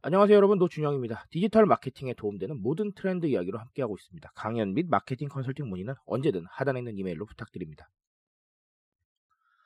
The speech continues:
자, 방금 말씀드린 대로 위니아 딤체가, 어, 홈페이지 리뉴얼을 완료를 했습니다. 그래서 홈페이지 리뉴얼 포인트가 무엇인지 좀 살펴보니까,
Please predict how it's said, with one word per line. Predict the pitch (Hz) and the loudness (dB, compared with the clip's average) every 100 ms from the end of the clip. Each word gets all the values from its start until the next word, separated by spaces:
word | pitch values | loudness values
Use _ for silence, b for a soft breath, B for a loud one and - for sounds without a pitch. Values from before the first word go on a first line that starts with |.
| _ _ _ - | _ _ _ 2
자, | 156 | 4
방금 | 175 226 262 | 4 2 6
말씀드린 | 170 135 190 190 170 175 | 4 4 0 2 2 2
대로 | 143 104 131 156 95 82 | 2 2 4 4 4 0
위니아 | 131 175 165 | -2 2 2
딤체가, | 131 110 113 - 127 110 113 143 160 185 _ _ _ _ - | 2 -6 -8 -4 -2 0 2 2 2 0 _ _ _ _ -18
어, | - 60 - | -16 -14 -8
홈페이지 | 202 202 208 165 | -4 0 0 0
리뉴얼을 | 113 117 131 110 175 | -4 -4 -4 -2 0
완료를 | 101 95 104 | 0 0 -6
했습니다. | 110 - 131 90 71 78 | -10 -16 -16 -16 -16 -14
그래서 | 160 135 | -14 -12
홈페이지 | 185 196 220 185 | -8 -2 -2 0
리뉴얼 | 113 131 135 | -2 -2 -2
포인트가 | - 240 - 190 123 | -2 -2 0 0 0
무엇인지 | 90 131 147 143 113 | 0 -2 -2 -10 -12
좀 | 113 | -12
살펴보니까, | 151 156 180 104 82 147 131 | -10 -4 -2 -2 -2 0 0